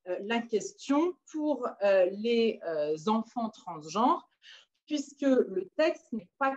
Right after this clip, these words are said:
clair, euh, du tout. Euh, le texte nous dit que les majeurs et les mineurs, euh, émancipés peuvent faire cette demande.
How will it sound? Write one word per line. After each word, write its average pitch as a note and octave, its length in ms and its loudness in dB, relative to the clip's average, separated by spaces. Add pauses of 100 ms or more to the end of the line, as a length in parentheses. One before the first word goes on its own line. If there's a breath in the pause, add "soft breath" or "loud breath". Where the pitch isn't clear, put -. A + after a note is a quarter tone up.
(120)
clair, F#3 380 -6 (220)
euh, C#3+ 220 -4
du D#3 280 -18
tout. F#4 320 2 (380 loud breath)
Euh, F#3 340 2
le C4 260 0
texte C#4 380 0
nous G3 180 -4 (120)
dit E4 320 0
que A3 80 0
les B3+ 300 2
majeurs A3 720 0 (300)
et F#4+ 340 6
les D4+ 120 4
mineurs, C#4 720 2 (600)
euh, F3 240 2 (120)
émancipés C4 1040 0 (120)
peuvent F4 400 0 (160)
faire G#3 140 -4
cette D4 320 -2
demande. D#3+ 460 -2